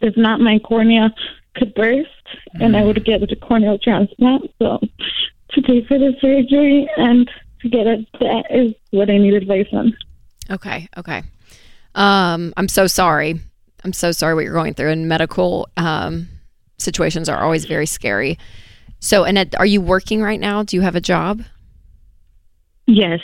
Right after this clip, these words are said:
Speaker 1: Um, I graduated college. I am currently working as a science teacher.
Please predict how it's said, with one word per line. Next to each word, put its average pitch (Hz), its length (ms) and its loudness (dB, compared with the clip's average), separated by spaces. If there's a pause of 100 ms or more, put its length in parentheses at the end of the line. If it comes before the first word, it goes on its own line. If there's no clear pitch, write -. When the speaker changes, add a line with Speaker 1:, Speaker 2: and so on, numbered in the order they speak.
(220)
Speaker 1:
Um, 175 420 2 (220)
I 202 120 0
graduated 226 800 2
college. 226 560 2
I 208 140 0
am 208 200 4
currently 208 320 2
working 208 460 0
as 185 240 -2
a 190 160 0
science 220 400 2
teacher. 247 360 0